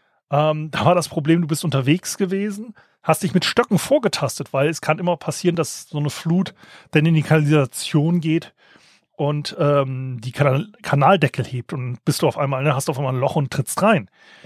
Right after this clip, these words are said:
Ein Kanaldeckel, der weg ist, ist kein Vergleich im Gegensatz zu, es liegt da irgendwo mal auf einmal eine Antipersonenmine, äh, die rumgespült wurde, oder eine Antipanzermine und du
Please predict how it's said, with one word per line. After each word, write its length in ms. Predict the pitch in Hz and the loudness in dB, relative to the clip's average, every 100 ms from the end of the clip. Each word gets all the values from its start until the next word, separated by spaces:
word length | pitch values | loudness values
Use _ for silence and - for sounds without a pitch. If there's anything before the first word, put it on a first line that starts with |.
| - | -8
Ein 60 | 151 | -2
Kanaldeckel, 640 | - 147 113 156 170 190 | 0 2 2 4 2 4
der 180 | 165 151 | 4 4
weg 160 | 175 | 2
ist, 220 | - 196 - | 2 0 0
ist 260 | 165 - | -6 -6
kein 260 | - 160 165 | -2 0 2
Vergleich 460 | 160 - - 156 | 0 -2 -2 -2
im 120 | 202 127 | -2 0
Gegensatz 520 | 180 165 147 - - | 2 2 0 -2 -8
zu, 240 | - 175 | -4 -2
es 160 | 190 - | 0 0
liegt 240 | 151 180 | 0 2
da 80 | 165 | 4
irgendwo 420 | 165 160 170 170 | 6 4 4 2
mal 120 | 165 | 2
auf 120 | - - | -2 -4
einmal 240 | 139 139 | -4 -2
eine 140 | 139 | -2
Antipersonenmine, 1000 | 147 143 - 135 170 285 175 143 127 - - _ - - - - - | -2 -4 -2 4 4 4 2 2 0 -4 -12 _ -20 -20 -20 -20 -4
äh, 380 | 131 127 120 123 | 2 4 4 2
die 220 | 147 131 | -2 -4
rumgespült 640 | - 170 156 139 - 143 | 4 4 4 2 0 0
wurde, 180 | 131 139 | 2 2
oder 80 | 143 | 4
eine 140 | 139 | 2
Antipanzermine 920 | 131 151 139 - 262 165 156 165 147 160 | 0 -2 -2 -2 0 2 4 6 4 2
und 220 | 143 147 | -4 -8
du 260 | 151 139 | -10 -10